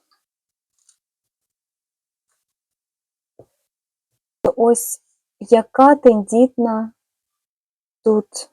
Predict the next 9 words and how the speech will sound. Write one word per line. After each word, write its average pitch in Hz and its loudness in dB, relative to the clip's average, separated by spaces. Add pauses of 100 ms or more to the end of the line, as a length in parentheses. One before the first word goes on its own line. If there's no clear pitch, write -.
ланцюжок, 240 2
який 196 -12
тен-, 190 -12
тендітний, 180 -8
насправді. 190 -4 (160)
Він 262 4
один 240 4
міліметр, 240 4 (840)
а, 220 2